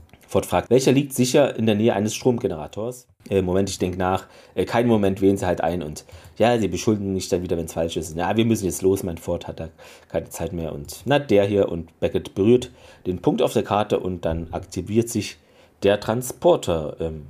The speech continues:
währenddessen in dem anderen Generatorraum, äh, <laughs> Shepard kniet da auf dem Boden vor dem Generator und,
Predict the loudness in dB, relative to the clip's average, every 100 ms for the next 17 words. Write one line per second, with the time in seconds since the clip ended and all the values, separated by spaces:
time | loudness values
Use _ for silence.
0 | -6 -2 0 2 2 2 -6 -10 _ -20
1 | -20 -20 _ -6 -4 -4 -8 -16 _ _
2 | _ -4 -2 -2 -6 _ -2 0 0 -2
3 | -2 0 0 -2 -4 -4 -4 -6 -4 -4
4 | -6 -6 -4 0 -2 -4 0 4 4 0
5 | -10 -20 -20 _ -6 -4 -2 -2 -2 -4
6 | -2 -4 -4 -8 -10 -12 -20